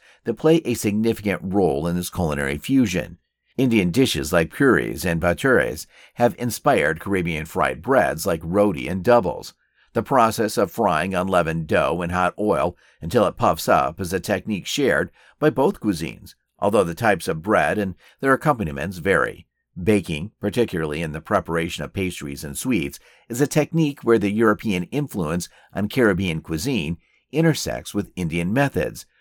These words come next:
resulting in unique desserts that are a fusion of all these cultures. Grilling and roasting are cooking methods that both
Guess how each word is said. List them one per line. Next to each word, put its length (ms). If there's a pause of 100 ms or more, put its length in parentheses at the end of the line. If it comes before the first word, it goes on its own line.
(140)
resulting 600
in 140
unique 360
desserts 500 (200)
that 200
are 160
a 140
fusion 540
of 120
all 160
these 220
cultures. 600 (580)
Grilling 440
and 180
roasting 500
are 120
cooking 360
methods 380 (220)
that 120
both 280